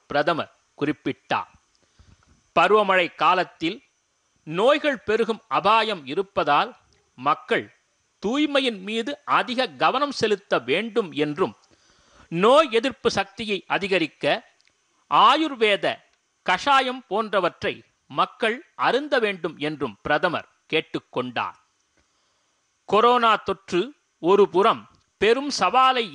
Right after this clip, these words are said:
ஏற்படுத்தி வரும் நிலையில், அசாம், பீகார் போன்ற மாநிலங்களில்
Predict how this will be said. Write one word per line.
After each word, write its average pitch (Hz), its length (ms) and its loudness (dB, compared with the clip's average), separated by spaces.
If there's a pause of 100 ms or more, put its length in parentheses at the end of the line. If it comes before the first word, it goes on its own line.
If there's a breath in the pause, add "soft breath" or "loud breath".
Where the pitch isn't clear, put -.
(100)
ஏற்படுத்தி 240 640 -4
வரும் 165 340 0
நிலையில், 165 400 -2 (600)
அசாம், 175 360 -2 (580)
பீகார் 240 600 0
போன்ற 180 280 -2 (120)
மாநிலங்களில் 156 720 -2